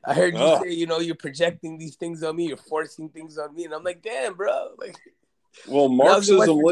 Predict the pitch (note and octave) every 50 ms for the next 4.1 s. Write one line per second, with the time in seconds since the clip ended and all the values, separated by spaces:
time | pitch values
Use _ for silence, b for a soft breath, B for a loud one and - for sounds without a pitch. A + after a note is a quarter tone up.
0 | F3+ G#3+ G#3 F#3+ - - F#3+ F3+ F3+ F3+ F3 - - F#3+ F3 F3 F3+ F#3+ F#3 D#3+
1 | C3 B2 C#3 D#3+ F3 D#3+ _ - F#3+ G3 - _ _ _ _ _ _ _ _ _
2 | _ _ _ _ _ _ _ _ _ _ _ _ _ _ - C3 C#3+ C#3+ E3 B3+
3 | C#3 E3 G3+ D#4+ - D3 - E3+ D#3 D#3 E3+ E3+ C#3+ - _ - B2 C#3 C#3+ C#3
4 | C3+ A#2+